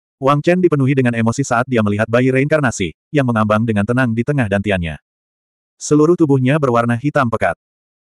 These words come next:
Bayi reinkarnasi sepertinya telah mengalami perubahan besar dari sebelumnya. Meskipun bayi reinkarnasi Wang Chen tampaknya semakin menyusut setelah terobosan, energinya jauh lebih kuat. Khususnya,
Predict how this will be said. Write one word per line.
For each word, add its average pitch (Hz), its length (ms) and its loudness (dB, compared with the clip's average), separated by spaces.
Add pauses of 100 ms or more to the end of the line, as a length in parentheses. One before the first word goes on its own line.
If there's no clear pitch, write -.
Bayi 147 320 4
reinkarnasi 143 480 0
sepertinya 127 480 -2
telah 117 160 0
mengalami 110 320 0
perubahan 117 400 0
besar 120 320 -2
dari 113 240 0
sebelumnya. 92 480 -4 (680)
Meskipun 156 400 0
bayi 147 160 4
reinkarnasi 131 560 0
Wang 117 160 2
Chen 127 240 -2
tampaknya 117 400 -2
semakin 123 320 -2
menyusut 120 320 -2
setelah 135 240 -2
terobosan, 131 560 0 (160)
energinya 123 560 0
jauh 123 240 2
lebih 127 240 0
kuat. 90 240 0 (880)
Khususnya, 147 640 -2